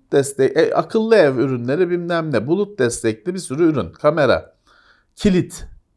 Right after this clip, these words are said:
o, bu. Alıyorsun eve, döşüyorsun bir setup, bir düzen kuruyorsun.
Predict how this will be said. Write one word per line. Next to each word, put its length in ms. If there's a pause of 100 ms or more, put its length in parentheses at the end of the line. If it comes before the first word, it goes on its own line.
(320)
o, 360
bu. 400 (840)
Alıyorsun 420
eve, 240 (280)
döşüyorsun 560
bir 40
setup, 540 (520)
bir 100
düzen 380
kuruyorsun. 540